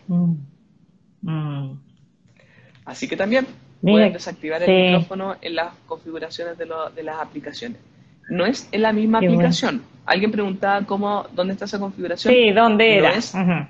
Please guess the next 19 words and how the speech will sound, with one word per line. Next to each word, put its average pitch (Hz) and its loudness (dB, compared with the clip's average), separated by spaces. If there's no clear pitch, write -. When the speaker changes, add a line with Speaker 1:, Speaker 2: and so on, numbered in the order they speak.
Speaker 2:
no 151 -4
es 208 -6
en 208 -2
la 196 0
configuración 180 -8
de 208 -4
la 208 0
aplicación. 202 -6
La 127 -4
aplicación 151 -8
nunca 190 -6
te 208 -4
va 208 -2
a - -6
permitir 202 -10
que 190 -6
apagues 180 -6
sus 190 -14
funciones. - -10